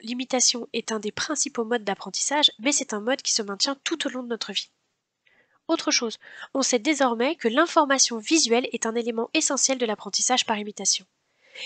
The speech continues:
C'est même l'une des douze règles du cerveau énoncées par le Brain Center for Applied Learning Research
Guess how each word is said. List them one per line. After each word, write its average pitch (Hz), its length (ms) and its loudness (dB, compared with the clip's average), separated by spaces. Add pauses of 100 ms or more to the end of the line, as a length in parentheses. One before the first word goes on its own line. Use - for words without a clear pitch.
C'est - 200 0
même 262 260 4
l'une 240 180 -2
des 214 120 -4
douze 262 320 0
règles 294 360 4
du 233 120 -4
cerveau 214 420 0
énoncées 233 380 -2
par 214 160 0
le 208 80 0
Brain 247 300 2
Center 226 380 0
for 220 220 2
Applied 220 400 2
Learning 220 400 -4
Research 214 500 0